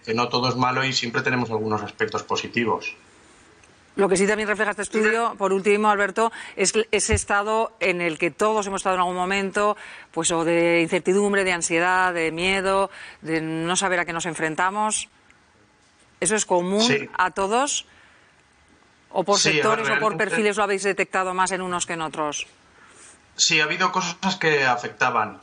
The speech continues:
Speaker 1: a, a que hubiese un, una ma-, un mayor estrés y una mayor ansiedad en las familias. Eh, el número de, de hijos, la edad de los mismos, era algo, pues, que realmente, pues, afectaba al estrés y a la ansiedad.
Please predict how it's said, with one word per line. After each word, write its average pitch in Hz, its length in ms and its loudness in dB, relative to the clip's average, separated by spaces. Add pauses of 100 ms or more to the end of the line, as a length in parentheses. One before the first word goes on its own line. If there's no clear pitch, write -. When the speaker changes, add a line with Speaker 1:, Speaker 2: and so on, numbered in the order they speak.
Speaker 1:
a, 110 300 2
a 110 80 -6
que 120 80 -6
hubiese 123 380 2
un, 123 420 0
una 120 100 0
ma-, 120 240 0
un 120 80 -2
mayor 120 220 2
estrés 131 380 2
y 123 40 -4
una 123 140 2
mayor 120 260 2
ansiedad 113 400 0
en 127 80 0
las 117 140 0
familias. 104 600 -2 (460)
Eh, 113 600 2
el 123 100 0
número 135 460 2
de, 120 380 2
de 117 120 2
hijos, 131 720 0
la 117 80 0
edad 120 160 0
de 131 80 -2
los 117 200 -2
mismos, 131 640 2
era 117 160 0
algo, 117 220 0
pues, 113 160 2
que 113 380 2
realmente, 110 500 -2
pues, 107 160 0
afectaba 123 680 0 (100)
al 110 140 -2
estrés 110 240 -2
y 110 40 0
a 110 40 2
la 107 80 2
ansiedad. 110 540 -2